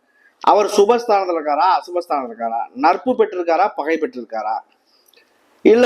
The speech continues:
உங்களுக்கு நடக்கக்கூடிய தசா புத்தி சனி தசையா, சனி புத்தியா, சனி அந்தரம் சூட்சமும் நடக்குதா, அப்போ உங்களுடைய வாழ்க்கையில உங்களுக்கு ஏதோ ஒரு வகையில அதனுடைய நேரம் இருக்கையில பலவீனம் நடந்தே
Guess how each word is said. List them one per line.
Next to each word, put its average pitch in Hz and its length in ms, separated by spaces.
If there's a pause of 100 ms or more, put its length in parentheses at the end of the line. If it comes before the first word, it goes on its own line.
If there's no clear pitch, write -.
உங்களுக்கு 202 340
நடக்கக்கூடிய 233 460
தசா 233 340
புத்தி 214 300 (240)
சனி 180 260
தசையா, 165 300 (120)
சனி 185 240
புத்தியா, 165 280 (120)
சனி 175 260
அந்தரம் 165 340
சூட்சமும் 156 440
நடக்குதா, 139 400 (720)
அப்போ 208 240
உங்களுடைய 202 320 (100)
வாழ்க்கையில 202 480
உங்களுக்கு 170 280 (180)
ஏதோ 170 200
ஒரு 175 140
வகையில 156 280 (600)
அதனுடைய 170 480 (240)
நேரம் 190 300
இருக்கையில 151 280 (120)
பலவீனம் 139 460
நடந்தே 117 320